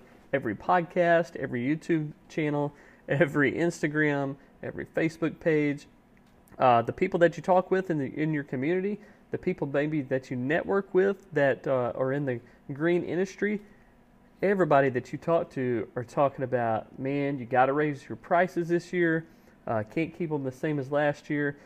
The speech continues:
If you don't raise your prices, you won't be making any, any money this year. Um, you definitely have to raise your prices." Software companies are actually putting out, uh, articles where,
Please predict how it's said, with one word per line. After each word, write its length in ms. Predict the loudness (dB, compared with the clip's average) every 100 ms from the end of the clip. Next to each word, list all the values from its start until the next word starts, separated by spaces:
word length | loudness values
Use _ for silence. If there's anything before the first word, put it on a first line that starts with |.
| -20 -10
If 180 | -8 -4
you 60 |
don't 240 | -2 -2 0
raise 240 | -4 -4
your 60 | -8
prices, 560 | -2 0 0 -6 -6
you 80 | -6
won't 200 | -4 -4
be 100 | -4
making 320 | -4 -4 -4
any, 340 | -4 -2 -4 -8 -14 -6
any 200 | -2 -2
money 440 | 0 2 2 0 -4 -20 _ -2
this 320 | 2 2 2
year. 380 | 0 2 2 -2 -20 -4
Um, 400 | -2 0 -2 -4
you 100 | -8
definitely 480 | 0 2 2 0 -6
have 260 | -2 -4 -4
to 100 | -2
raise 240 | 0 0
your 80 | -4
prices." 420 | 0 0 0 -10
Software 500 | -2 0 0 2 0
companies 560 | 0 -4 -2 -4 -4 -8 -20 -20 -2
are 120 | 2
actually 380 | 2 0 -4 -8
putting 300 | -2 -2 0
out, 280 | 0 -2 -4 -20 _ _ _ _ -20 -6
uh, 200 | -4 2
articles 600 | 4 4 4 2 0 0
where, 440 | 0 2 2 0